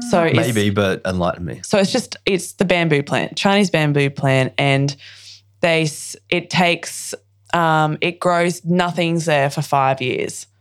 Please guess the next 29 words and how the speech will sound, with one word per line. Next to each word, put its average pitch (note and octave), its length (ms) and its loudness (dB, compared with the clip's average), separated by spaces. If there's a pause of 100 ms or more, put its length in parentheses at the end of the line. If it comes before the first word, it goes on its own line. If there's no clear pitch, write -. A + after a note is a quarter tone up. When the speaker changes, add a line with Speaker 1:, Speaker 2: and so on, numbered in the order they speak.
(180)
Speaker 1:
Nothing. D3+ 440 -2
Like, C#3+ 180 -2
you're D3+ 80 -2
watering E3 320 2
it D#3 60 2
every D3+ 180 2
day, D3 240 2
whatever, D3 500 2
every D3 240 0
week, C#3 300 -2 (300)
nothing. C#3+ 680 -2
And D#3 100 0
you, D3 120 2
like, - 260 -2
you, C#3 220 -4 (220)
you C#3+ 200 -2
just - 400 -8
let D3+ 140 2
it - 100 -2
do D3+ 120 0
its - 180 -6
thing. - 320 -4 (320)
On E3 180 2
year, D3+ 200 0 (100)
on D#3 200 2 (120)
the E3 100 0
sixth - 540 -6
year, D#3 480 0
it - 260 -4